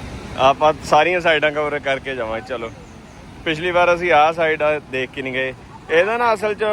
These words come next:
ਦੋ ਬਾਰਡਰਸ ਤੇ, ਜਿਵੇਂ ਤੁਹਾਨੂੰ ਦੱਸਿਆ, ਜਰਮਨ, ਇੱਕ ਪਾਸੇ ਤੇ ਜਰਮਨ ਅੱਗੇ ਜਾ ਕੇ ਦਿਖਾਵਾਂਗੇ, ਇੱਕ ਪਾਸੇ ਸਵਿਟਜ਼ਰਲੈਂਡ ਹੈ। ਦੋਨਾਂ ਦੇ ਵਿਚਾਲੇ ਜੇ ਵਗਦਾ ਇਹ।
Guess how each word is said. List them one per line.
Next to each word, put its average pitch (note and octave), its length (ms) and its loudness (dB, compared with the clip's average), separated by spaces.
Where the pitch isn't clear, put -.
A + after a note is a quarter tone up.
ਦੋ E3 220 4
ਬਾਰਡਰਸ E3+ 360 2
ਤੇ, F3 240 -6
ਜਿਵੇਂ F3 200 -6
ਤੁਹਾਨੂੰ E3+ 200 -6
ਦੱਸਿਆ, E3+ 220 -4
ਜਰਮਨ, D#3 520 -4
ਇੱਕ A#2 180 -12
ਪਾਸੇ E3+ 260 -6
ਤੇ F#3 80 -8
ਜਰਮਨ D#3+ 380 -4
ਅੱਗੇ D#3+ 160 -8
ਜਾ D#3+ 100 -4
ਕੇ D3+ 80 -8
ਦਿਖਾਵਾਂਗੇ, D3 400 -6
ਇੱਕ C3+ 100 -16
ਪਾਸੇ D#3 260 -8
ਸਵਿਟਜ਼ਰਲੈਂਡ A#2+ 560 -10
ਹੈ। B2+ 80 -14
ਦੋਨਾਂ D3 260 -4
ਦੇ F#3+ 80 -4
ਵਿਚਾਲੇ C#3+ 460 0
ਜੇ D3+ 100 -2
ਵਗਦਾ G#2+ 340 -4
ਇਹ। G#2 60 -8